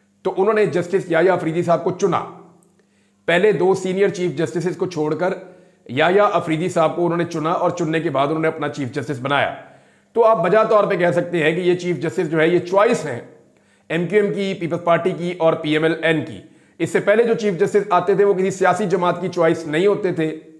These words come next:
लेकिन अब जो चीफ जस्टिस आए हैं ये सियासी जमात की चॉइस हैं। बहरहाल चीफ जस्टिस की तकर्री के लिए सदर पाकिस्तान ने मंजूरी दे दी है और अब छब्बीस तारीख को वो हलफ उठाएंगे। और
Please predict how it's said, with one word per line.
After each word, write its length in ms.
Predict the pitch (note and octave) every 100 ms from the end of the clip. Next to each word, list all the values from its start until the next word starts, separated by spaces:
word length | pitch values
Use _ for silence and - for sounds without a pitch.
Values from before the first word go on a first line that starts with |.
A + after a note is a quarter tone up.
| _ _ _
लेकिन 240 | A2+ C#3+ E3+
अब 400 | D3+ F#3 - - - - _
जो 180 | B2 F3
चीफ 200 | F3 F#3
जस्टिस 400 | D3 F3 G3 F#3+
आए 160 | D#3 E3+
हैं 140 | E3 F3+
ये 140 | E3+
सियासी 380 | F3 F3 E3+ F#3
जमात 340 | D#3+ D3 D3 D3
की 200 | D#3 E3 D#3+ - - - _ -
चॉइस 380 | E3+ F3 F3 -
हैं। 200 | A2+ C#3 - - - _ _ _ _
बहरहाल 360 | D3 G3 C4 A#3+ - - - - _ -
चीफ 220 | G3+ G3+
जस्टिस 320 | G#3+ - A3+
की 220 | - G#3 G3
तकर्री 400 | - D#3+ F3+ G3
के 120 | F3 F#3
लिए 280 | F3+ F#3 F3 - - -
सदर 200 | E3 F3+
पाकिस्तान 520 | D#3 D#3+ D#3+ E3 E3
ने 100 | E3
मंजूरी 380 | D3+ C3 D3 C#3+
दे 160 | A2+ C#3+
दी 120 | G3
है 140 | F3 E3+ - - - - -
और 220 | C#3+ E3 D#3+
अब 160 | F3
छब्बीस 320 | - E3+ F#3+ F#3+
तारीख 320 | F3 E3 -
को 140 | E3+ D#3+
वो 160 | D#3+
हलफ 320 | C3+ D3 D3 D3
उठाएंगे। 540 | - C#3+ F3+ F3+ F3+ - - - _ _
और 280 | C#3+ C#3+ C#3